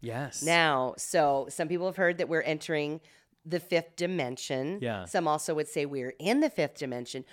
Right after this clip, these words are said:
Speaker 2: We're just, the dimensions are separating. The third dimension is very dense. It's the
Speaker 1: Yeah.
Speaker 2: dimension we've been living in for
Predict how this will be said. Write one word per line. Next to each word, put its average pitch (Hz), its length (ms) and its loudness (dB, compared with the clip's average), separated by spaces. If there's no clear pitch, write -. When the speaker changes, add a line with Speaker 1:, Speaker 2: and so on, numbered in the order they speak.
Speaker 2:
We're 190 200 4
just, 220 520 -2
the 165 80 -6
dimensions 151 540 -4
are 139 80 -4
separating. 139 640 -4
The 143 100 -8
third 160 220 -2
dimension 139 400 -6
is 131 180 -10
very 147 920 0
dense. 123 580 -6
It's - 220 -8
the 123 60 -4
Speaker 1:
Yeah. 117 80 -2
Speaker 2:
dimension 147 380 -2
we've 139 260 -6
been 131 160 -4
living 127 260 -8
in 120 140 -6
for 120 360 -8